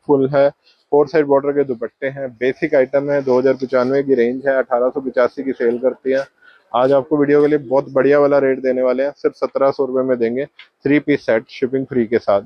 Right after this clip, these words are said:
medium to double X L सत्रह सौ रुपये, सत्रह सौ all over India shipping free के साथ। Lucky draw video के last में होगा, तो ज़्यादा से ज़्यादा video को share कीजिएगा। Instagram, YouTube, Facebook सब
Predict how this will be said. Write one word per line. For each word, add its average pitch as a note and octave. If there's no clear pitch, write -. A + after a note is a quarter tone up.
medium D3
to C#3+
double C3+
X C#3
L D#3
सत्रह B2
सौ A#2+
रुपये, G2
सत्रह C3+
सौ F#3
all C3
over C3+
India C#3
shipping C#3
free A#2+
के C#3+
साथ। D#3
Lucky B2+
draw F3+
video E3
के E3
last D3+
में E3
होगा, D#3+
तो D#3+
ज़्यादा C3+
से D#3
ज़्यादा C#3
video C#3
को C3+
share B2+
कीजिएगा। D3
Instagram, E3+
YouTube, C#3+
Facebook C3
सब B2+